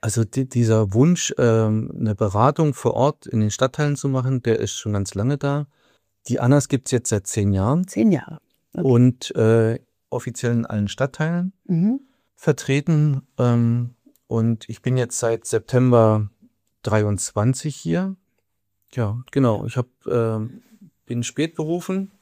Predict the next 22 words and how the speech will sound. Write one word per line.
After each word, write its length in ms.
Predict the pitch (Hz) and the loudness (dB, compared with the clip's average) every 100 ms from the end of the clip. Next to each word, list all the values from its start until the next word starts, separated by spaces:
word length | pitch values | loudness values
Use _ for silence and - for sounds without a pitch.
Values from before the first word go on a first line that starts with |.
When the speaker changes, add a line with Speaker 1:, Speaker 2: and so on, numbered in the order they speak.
| - | -12
Speaker 2:
Mhm. 380 | 175 156 220 208 _ | -12 -10 -14 -16 _
Ja. 240 | 240 311 - | -6 -6 -6
Speaker 1:
Vor, 460 | - - 131 135 135 | -14 0 0 0 -2
also 180 | 120 | 0
ich 80 | 123 | 2
hab 140 | 120 120 - | 0 -6 -10
Speaker 2:
Hast 160 | 196 220 | -6 -4
ja 60 | |
gesagt, 260 | 190 208 - | -4 -4 -6
du 20 | |
bist 160 | 185 - | -10 -2
Opa, 380 | 269 - 156 | -2 0 -8
aber 160 | 147 185 | -4 -4
du 40 | |
siehst 180 | 202 233 | -4 0
sehr 120 | 240 | 2
jung 180 | 247 277 | 4 6
Speaker 1:
Ja, 220 | 208 190 | 8 8
Speaker 2:
aus 60 | 131 | 6
dafür. 140 | - | 6
Speaker 1:
ja, 220 | 196 175 131 | 6 6 6
ja. 320 | 170 151 | 6 6